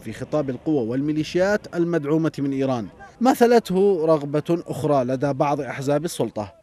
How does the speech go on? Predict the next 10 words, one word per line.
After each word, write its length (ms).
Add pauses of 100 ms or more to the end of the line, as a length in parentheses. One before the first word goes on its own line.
(300)
تريد 340
بقاء 500
الأمريكيين، 920 (340)
وبين 260
هذا 360
وذاك 460
يترنح 580
العراق 520
وأمنه 500
ومستقبله 800